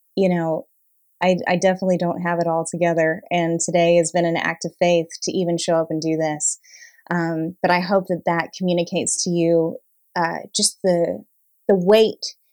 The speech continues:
that I know that the Lord is putting on our callings at this time, the weight that I know he is calling us to take on, that burden of his glory, that burden of, um, his calling.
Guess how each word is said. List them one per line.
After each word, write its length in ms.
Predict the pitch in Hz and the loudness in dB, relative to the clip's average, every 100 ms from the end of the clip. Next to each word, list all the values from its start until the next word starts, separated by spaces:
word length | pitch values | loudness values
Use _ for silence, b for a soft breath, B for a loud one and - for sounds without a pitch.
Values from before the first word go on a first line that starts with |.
| _ - | _ -2
that 80 | 196 | 0
I 80 | |
know 180 | 196 196 | 2 0
that 140 | 170 170 | 0 2
the 100 | 180 | 4
Lord 260 | 180 175 | 4 4
is 160 | 170 - - | 2 -2 -4
putting 300 | 190 185 185 170 | -2 -2 -2 -4
on 360 | 170 165 165 - | -4 -4 -4 -4
our 140 | 165 - | -4 -4
callings 680 | - 170 170 165 170 - - | -4 -2 -2 -4 -4 -6 -4
at 140 | 165 - | -6 -4
this 200 | 170 - | -4 -4
time, 520 | - 180 165 160 160 160 | -6 -4 -2 -2 -4 -4
the 60 | |
weight 500 | 185 175 180 185 185 _ B B B B 208 | -2 2 2 0 -4 _ B B B B 0
that 100 | 202 | 2
I 140 | 190 | 2
know 420 | 185 180 175 165 - | 2 2 2 2 0
he 220 | 214 196 | 0 2
is 120 | 180 | 2
calling 500 | - 202 185 180 175 | -2 -2 0 0 -2
us 320 | 175 175 - - _ _ _ _ _ _ - - | 0 2 4 2 _ _ _ _ _ _ -2 2
to 420 | 208 185 175 170 - - - | 2 4 2 -2 -6 -8 -2
take 200 | 240 214 - | 0 0 -2
on, 540 | 190 196 202 - 233 208 _ 185 | -8 -6 -6 -6 -8 -10 _ -4
that 320 | 196 190 165 | -2 -2 0
burden 420 | 196 202 208 202 | 0 2 2 0
of 100 | 180 | -2
his 200 | 185 180 | 0 -2
glory, 420 | - 185 185 170 175 | 2 2 4 2 0
that 220 | 185 185 | -4 -2
burden 360 | 196 196 196 190 | 0 0 -2 -4
of, 300 | 185 170 170 - b b b b b - | -4 -2 -4 -8 b b b b b -4
um, 500 | 180 196 208 226 208 - | -4 -4 -6 -8 -10 -2
his 200 | 220 - | 0 0
calling. 800 | - - 202 202 208 190 185 208 | -2 -4 0 2 0 -2 -4 -6